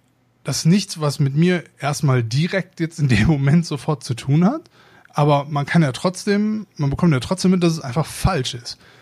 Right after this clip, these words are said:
Und dass sich dann die Leute darüber aufregen, dass andere Leute dann von demselben Recht Gebrauch machen,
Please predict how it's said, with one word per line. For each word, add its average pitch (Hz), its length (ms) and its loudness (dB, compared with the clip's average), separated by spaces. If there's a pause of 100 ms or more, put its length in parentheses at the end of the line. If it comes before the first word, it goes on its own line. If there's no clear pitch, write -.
(220)
Und 143 400 0 (400)
dass 131 180 0
sich 127 140 -4
dann 156 240 4
die 165 160 -4
Leute 160 320 -2
darüber 139 380 -2
aufregen, 160 380 0
dass 143 160 -2
andere 156 280 0
Leute 139 560 0
dann 131 340 -2 (120)
von - 160 -4
demselben 127 420 2
Recht 143 360 -4
Gebrauch 117 460 -2
machen, 196 420 2